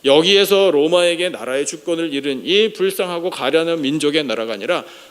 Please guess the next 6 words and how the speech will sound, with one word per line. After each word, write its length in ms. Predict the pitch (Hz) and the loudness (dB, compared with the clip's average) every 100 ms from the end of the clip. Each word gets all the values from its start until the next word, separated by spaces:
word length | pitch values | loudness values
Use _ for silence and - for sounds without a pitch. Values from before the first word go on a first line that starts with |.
| _ | _
하나님 440 | - 240 240 240 220 | 0 2 4 2 2
나라가 360 | 190 175 180 | 2 2 0
그들에게 500 | 170 135 120 117 123 | 0 -2 -2 -4 -4
열린 260 | 101 95 107 | -6 -8 -10
것입니다. 460 | - - - - - - _ _ _ _ - | -10 -12 -16 -20 -20 -20 _ _ _ _ -10
여러분, 380 | 123 113 104 | -6 -6 -8